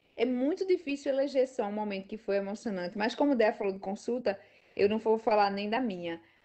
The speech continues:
mas eu levei uma amiga uma vez que nem é, é, é uma pessoa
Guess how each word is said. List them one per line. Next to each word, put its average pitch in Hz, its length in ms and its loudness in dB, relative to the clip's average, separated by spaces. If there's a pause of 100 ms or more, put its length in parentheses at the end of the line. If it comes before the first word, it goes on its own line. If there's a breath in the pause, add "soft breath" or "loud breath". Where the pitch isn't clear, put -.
(120)
mas 190 200 0
eu 220 60 6
levei 214 240 4
uma 214 180 -2
amiga 196 400 -2
uma 185 140 -4
vez 185 240 -2
que 233 120 -6
nem 277 280 2
é, 208 540 2
é, 170 600 2 (300)
é 202 140 2
uma 240 180 0
pessoa 220 480 0